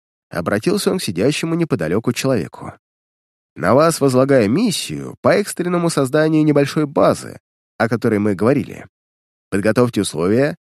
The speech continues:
для содержания на ней особо опасных личностей, и часть из них комфортабельные. Есть у меня на примете одна девушка,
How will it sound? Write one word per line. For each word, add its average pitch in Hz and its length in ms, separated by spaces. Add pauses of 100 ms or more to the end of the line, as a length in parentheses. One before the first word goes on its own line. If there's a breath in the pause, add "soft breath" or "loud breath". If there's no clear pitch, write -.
для 104 160
содержания 107 560
на 123 100
ней 123 220
особо 98 260
опасных 113 400
личностей, - 680 (520)
и 107 100
часть 117 380
из - 160
них 160 240
комфортабельные. 64 880 (520)
Есть 180 400
у 185 40
меня 185 220
на 175 80
примете 160 400
одна 170 220
девушка, 151 680